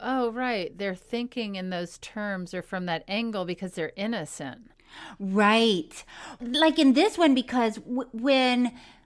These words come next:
Speaker 2: one of 'em said, I don't know if it was the sniper, but said Juan didn't even know where he was on the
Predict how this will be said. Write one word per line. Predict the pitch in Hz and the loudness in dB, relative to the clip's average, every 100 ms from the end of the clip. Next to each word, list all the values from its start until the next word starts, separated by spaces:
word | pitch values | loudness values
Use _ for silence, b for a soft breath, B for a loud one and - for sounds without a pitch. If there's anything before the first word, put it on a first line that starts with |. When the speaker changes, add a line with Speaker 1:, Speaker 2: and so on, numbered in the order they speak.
| B | B
Speaker 2:
one | - 226 294 | -10 0 2
of | 330 233 | 2 2
'em | 202 185 | -2 -6
said, | - 196 185 180 180 | -4 0 2 0 0
I | 190 | 0
don't | 202 196 | 0 -2
know | 175 | -4
if | 175 | -4
it | 175 | -6
was | 170 170 | -8 -8
the | 170 | -10
sniper, | - 170 175 170 170 B B | -4 -4 -2 -2 -2 B B
but | 233 233 | -6 -4
said | 254 226 190 - 202 | 0 0 -2 -14 -6
Juan | 208 269 392 | 0 2 2
didn't | 233 208 | 2 0
even | 214 214 | -2 0
know | 220 226 | 0 0
where | 240 269 | 0 -2
he | 277 320 | 0 0
was | 370 440 208 | 2 2 4
on | 190 180 | 4 4
the | 180 156 | -2 -4